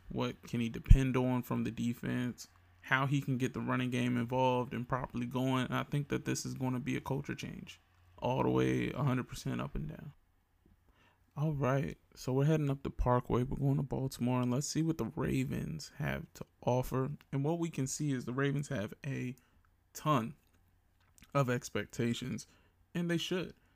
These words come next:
You have M V P of the league, a defense that just had an offseason of the ages, largely most of the pieces returning from a very promising squad last year.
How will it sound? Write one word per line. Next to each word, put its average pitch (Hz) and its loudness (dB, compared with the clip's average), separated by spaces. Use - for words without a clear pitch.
You 160 2
have 170 2
M 175 0
V 165 2
P 135 4
of 117 2
the - -4
league, 113 0
a 127 0
defense 135 0
that 123 0
just 131 -4
had 120 0
an - -6
offseason 123 -2
of 113 -6
the - -8
ages, 135 0
largely 143 4
most 127 0
of 139 -4
the 135 -4
pieces 127 -4
returning 123 0
from 117 -2
a 113 0
very 123 0
promising 120 0
squad 127 -4
last 127 -2
year. 127 -2